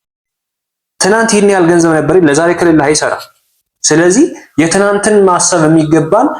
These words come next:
ከትናንት ተምረን ዛሬ ልንለወጥበት እንዲችል ካልሆነ በስተቀር ስለ ትናንት ያለፈ ታሪክ መጸጸት አስፈላጊ አይደለም። ትናንት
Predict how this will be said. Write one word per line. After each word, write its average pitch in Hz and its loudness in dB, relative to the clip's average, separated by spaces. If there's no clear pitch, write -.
ከትናንት 185 -2
ተምረን 185 2
ዛሬ 160 2
ልንለወጥበት 151 0
እንዲችል 160 0
ካልሆነ 139 -2
በስተቀር 147 -2
ስለ 185 0
ትናንት 175 0
ያለፈ 151 0
ታሪክ 147 -4
መጸጸት 143 -2
አስፈላጊ 127 -2
አይደለም። 92 -2
ትናንት 226 -2